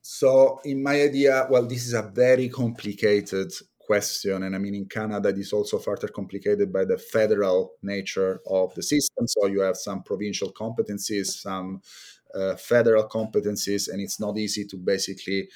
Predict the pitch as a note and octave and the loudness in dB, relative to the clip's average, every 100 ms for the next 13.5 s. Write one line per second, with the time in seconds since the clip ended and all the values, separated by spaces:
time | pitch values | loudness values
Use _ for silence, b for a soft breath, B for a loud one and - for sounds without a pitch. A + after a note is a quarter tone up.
0 | B B B _ G2 F#2+ F#2 A#2+ A#2 - | B B B _ -2 -2 -2 -4 -4 2
1 | A2+ G#2+ G2+ G#2 G2+ G2 G2 F#2+ - - | 2 4 2 4 2 2 2 0 -4 -6
2 | - _ - G#2 G2 F#2+ F#2+ G2 - A2+ | -8 _ -6 -4 -4 -4 -6 -8 -10 -10
3 | G#2 A2 G#2 F#2 G2 B2 B B B B | -4 -2 0 2 2 0 B B B B
4 | B _ - A#2 A#2 - B2+ D3+ F#3 F3+ | B _ -2 2 2 2 -2 0 -2 0
5 | E3+ D#3 D3 C#3+ C3+ G#2+ A#2+ - C3 C3+ | 0 2 2 2 -2 -2 -2 -2 -2 0
6 | C#3 C#3 A#2+ A2+ A2+ - A#2 A2 G#2+ G#2+ | 0 2 4 4 2 -2 -4 -2 0 0
7 | G#2 - A2 G2+ G#2+ B2 B2+ A#2+ - A#2+ | 0 -2 -6 -6 -2 0 2 2 2 0
8 | A2+ - - G2+ G2 _ _ G#2 A2+ A2+ | -2 -4 -8 -6 -8 _ _ -4 -4 -4
9 | G2+ - G2+ G2+ G#2 _ _ _ _ G#2+ | -8 -6 -4 -4 -6 _ _ _ _ -6
10 | G2+ G2 G2 F#2 G#2+ G#2+ G#2 - - _ | -4 -4 -6 -8 -2 -2 -2 -10 -20 _
11 | G#2+ G2+ G2 F#2+ F#2+ - _ _ _ _ | -4 -2 0 -2 -4 -8 _ _ _ _
12 | _ _ _ _ _ _ G#2+ - G2+ G#2+ | _ _ _ _ _ _ -14 -10 -6 -6
13 | G#2+ - G#2+ G2+ | -8 -6 -2 -2